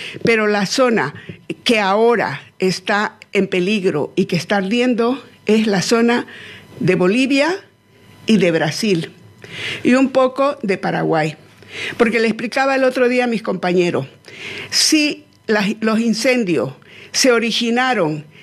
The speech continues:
en Bolivia, en la zona de la Chiquitanía, debido a que, eh, el gobierno f-, eh, firmó un, un decreto, una ley, donde se permitía el chaqueo y la quema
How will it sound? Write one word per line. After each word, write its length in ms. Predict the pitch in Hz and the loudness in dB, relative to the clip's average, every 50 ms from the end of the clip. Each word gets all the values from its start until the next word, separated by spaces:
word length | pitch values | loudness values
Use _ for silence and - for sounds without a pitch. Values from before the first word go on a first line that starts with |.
| - _ - | -20 _ -2
en 160 | - 247 262 | 0 2 2
Bolivia, 640 | 247 254 254 262 277 277 226 233 175 123 143 147 - - _ _ _ _ _ - | 4 2 2 2 0 -2 -2 0 -2 -2 -2 -4 -10 -16 _ _ _ _ _ -2
en 180 | - 208 202 196 | 0 2 4 4
la 160 | 180 175 175 | 2 2 0
zona 340 | 160 - 240 233 233 233 240 | -2 -2 -2 0 2 2 2
de 80 | 233 233 | 2 2
la 160 | 220 214 214 | 0 0 0
Chiquitanía, 840 | - 233 226 233 226 175 233 226 233 262 262 247 202 147 156 156 - - - | -2 -6 -4 -4 -4 -2 0 0 0 2 0 0 0 -2 -4 -6 -10 -14 -8
debido 680 | 185 180 220 220 214 247 247 247 226 233 220 226 233 226 - - - - - - - - - - | -4 0 0 0 0 0 -2 0 0 0 0 0 -4 -6 -14 -18 -18 -18 -18 -18 -20 -12 -4 -2
a 200 | 220 202 202 - | -2 -2 -2 -2
que, 440 | 226 214 202 196 196 190 202 196 - - - _ _ _ _ _ - - - - | 0 2 2 2 2 0 -2 -6 -14 -20 -20 _ _ _ _ _ -20 -12 -2 0
eh, 320 | 214 208 202 196 185 185 | 2 2 2 2 0 0
el 80 | 180 175 | 0 0
gobierno 480 | 214 208 208 226 233 240 233 233 233 220 | 0 0 2 2 0 2 2 0 0 0
f-, 300 | 220 - - - - - | -2 -6 -18 -16 -8 -4
eh, 360 | - 196 190 185 180 175 180 165 | -2 -2 0 0 0 -2 -2 -2
firmó 640 | - 247 240 240 226 226 233 240 247 247 - - - - | 0 0 0 2 2 2 2 2 2 0 0 -2 0 2
un, 480 | 226 226 226 226 220 220 220 220 220 226 | 2 2 4 4 4 4 4 2 2 2
un 180 | 220 214 214 | 4 4 4
decreto, 560 | 196 190 190 - 226 233 247 247 240 240 247 | 4 2 2 2 2 2 2 2 0 0 0
una 240 | 247 247 240 233 226 | 0 2 2 0 2
ley, 440 | 226 226 240 247 233 233 240 240 - - - - - - | 2 2 2 2 2 2 0 -4 -6 -10 -20 -18 -12 -8
donde 540 | 208 190 185 254 254 262 262 247 254 262 254 | -4 0 2 4 4 4 2 2 2 0 2
se 180 | - 262 233 | 2 0 0
permitía 1000 | 226 233 233 220 202 202 202 196 196 196 - 277 269 269 269 254 226 233 254 262 - - - _ _ _ - | 0 2 0 0 2 0 0 0 -2 -2 -2 -2 0 2 2 2 2 0 -2 -4 -8 -14 -20 _ _ _ -2
el 200 | - 196 190 185 | 0 0 0 0
chaqueo 760 | - - 214 175 165 - - 254 254 269 254 240 247 247 - - - - - - - - - - | -2 -4 -4 -4 -4 -2 0 2 4 4 4 2 0 -2 -4 -10 -20 -20 -20 -20 -20 -16 -6 0
y 120 | 262 254 | 0 2
la 240 | 240 247 214 208 - | 2 2 0 0 -2
quema 520 | - 269 254 262 269 277 285 285 302 - | 2 2 2 4 2 0 0 -2 -6 -10